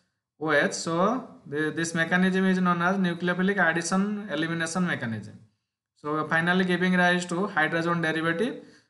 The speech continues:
So this would be known as two four dinitrophenyl hydrazone derivative. So what is the procedure we need to follow? So about four point one two gram of acetophenone was taken in a round bottom flask.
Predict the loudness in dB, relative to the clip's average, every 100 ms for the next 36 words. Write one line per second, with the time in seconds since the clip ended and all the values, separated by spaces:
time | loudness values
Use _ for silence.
0 | _ -8 -4 -2 0 0 0 2 2 2
1 | 0 -4 -4 -4 0 2 0 -2 -12 -20
2 | _ -8 -6 -2 0 2 2 4 0 2
3 | 0 0 0 2 2 0 0 -2 0 0
4 | 0 0 -6 -8 -16 -18 _ _ _ _
5 | _ _ _ _ _ _ _ _ _ -2
6 | 0 4 4 4 4 4 4 2 2 4
7 | 4 4 2 2 2 2 0 -2 -2 2
8 | 2 2 2 2 2 2 4 4 2 2
9 | 2 4 4 2 0 0 0 2 2 2
10 | 2 0 -4 0 0 2 2 2 0 -2
11 | 0 0 0 -2 -4 -12